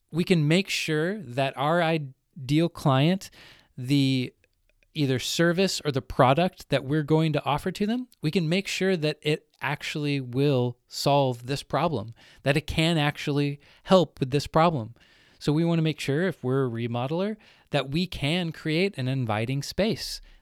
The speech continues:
that she would be proud of. If we are Gatorade <laughs> and we have that athlete, we wanna make sure that our problem actually does bring back electrolytes, that it does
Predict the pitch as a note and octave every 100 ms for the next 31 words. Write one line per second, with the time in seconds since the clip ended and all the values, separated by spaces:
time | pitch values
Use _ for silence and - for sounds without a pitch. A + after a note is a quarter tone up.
0 | _ B2+ - - C3+ C3+ D3 D#3 - G#3
1 | E3 A2 G#2 - - - - - - -
2 | _ B2+ C3+ C3+ B2+ - C3+ C#3 C3 C3+
3 | - _ B2+ C3 C3 A#2 C3+ F3+ E3+ D3+
4 | D3+ G3 F#3+ - - A3+ F3 D#3 E3+ E3
5 | D3 C#3+ G3 F3+ D#3 G3 - - - F3+
6 | A#3 A#3 A3 - A3 G3+ G3+ G#3 G3+ G3
7 | G#3+ G3 F#3 - G#3 G3 C3 C#3 F#3 G3
8 | B2+ A2+ C#3+ F3 F3 F#3+ - F3+ G#3 -
9 | D#3 A2 G#2 - B2+ C#3+ D#3 C3+ C3+ F#3
10 | G3 E3+